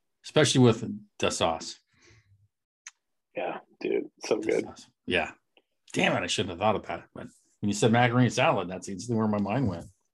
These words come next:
Speaker 2: I went there. I went to Corvallis, uh, this past summer. I went to Local Boys. Man,
Speaker 1: Hmm.
Speaker 2: what a fucking treat that place is.
Speaker 1: Falcon. Damn it, Janet.
Speaker 2: And it's
Speaker 1: Yep.
Speaker 2: still in the same place,
Speaker 1: It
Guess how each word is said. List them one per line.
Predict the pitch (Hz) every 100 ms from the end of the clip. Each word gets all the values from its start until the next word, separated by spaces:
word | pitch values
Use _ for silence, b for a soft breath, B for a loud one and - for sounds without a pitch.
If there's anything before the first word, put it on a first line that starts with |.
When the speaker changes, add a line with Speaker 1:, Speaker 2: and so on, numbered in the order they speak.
| _ - - 147
Speaker 2:
I |
went | 180 185 -
there. | 151 143 143
I | 147
went | 185
to | 147
Corvallis, | - 123 120 120 120 120 -
uh, | 123 120 117 120 117 _ -
this | 123 -
past | 123 - - - -
summer. | 123 113 107 107 _ _ _ _ _ _ _ _ _ _ _ _ 131
I | 117
went | 120 110
to | 120 120 117 _ _
Local | 131 113 123
Boys. | 123 117 110 - _ _ _ -
Man, | 120 123 - - _ _ _ _ -
Speaker 1:
Hmm. | - - - _ _
Speaker 2:
what | 214 -
a | - - _
fucking | 143 - 110
treat | - 127 123
that | 113 107
place | 113 110 -
is. | 120 -
Speaker 1:
Falcon. | 135 151 139 110 78 - _ -
Damn | 165 147
it, | - -
Janet. | - 95 87 - _ _ _
Speaker 2:
And | 170
it's | 180 -
Speaker 1:
Yep. | 117
Speaker 2:
still | 311 285
in | 180
the | 135
same | - - 233 196
place, | - 135
Speaker 1:
It | 147